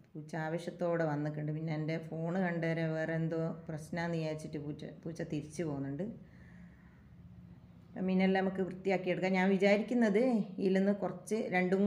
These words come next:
കൂടി മിക്സാക്കിയിട്ട് പൊരിക്കുകയും ചെയ്യാം, പിന്നെ അയില വരട്ടുകയും ചെയ്യാമെന്നാണ് വിചാരിക്കുന്നത്. അപ്പം നല്ലോണം clean ചെയ്ത് എടുത്തതിന് ശേഷം നമുക്ക് എന്ത് ചെയ്യാം, നല്ല വര ഇട്ട് കൊടുക്കാം, വരിഞ്ഞു കൊടുക്കാം. അപ്പം വരിയുമ്പം കുറച്ച്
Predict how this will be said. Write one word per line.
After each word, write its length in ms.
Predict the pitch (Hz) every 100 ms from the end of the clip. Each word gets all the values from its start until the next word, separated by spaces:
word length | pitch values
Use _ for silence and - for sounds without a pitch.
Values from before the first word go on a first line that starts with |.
| 208
കൂടി 180 | 196 196 202
മിക്സാക്കിയിട്ട് 540 | 190 190 196 202 202 196
പൊരിക്കുകയും 460 | 175 165 - 208 185
ചെയ്യാം, 200 | 185 226 208
പിന്നെ 200 | 175 175 180 - 175
അയില 240 | 165 170 190 -
വരട്ടുകയും 460 | 156 151 - 160 147
ചെയ്യാമെന്നാണ് 380 | 143 143 143 147
വിചാരിക്കുന്നത്. 500 | 139 135 - - - - - _ _ _ _ _ _ _ _ - _ _ _ _ _ _ _
അപ്പം 160 | 185 175
നല്ലോണം 360 | 170 180 185 185 - -
clean 260 | 175 170 180
ചെയ്ത് 240 | 180 175 175 -
എടുത്തതിന് 380 | 165 156 175 170 165
ശേഷം 220 | 160 160 165
നമുക്ക് 220 | 160 160 160
എന്ത് 120 | 151
ചെയ്യാം, 180 | 156 151 151
നല്ല 200 | 156 160
വര 160 | 156 151 165
ഇട്ട് 120 | 165 147
കൊടുക്കാം, 240 | 139 156 160
വരിഞ്ഞു 280 | 156 175 180
കൊടുക്കാം. 300 | - - - - - - _ _
അപ്പം 160 | 185 190
വരിയുമ്പം 340 | 190 226 240 214
കുറച്ച് 240 | 190 -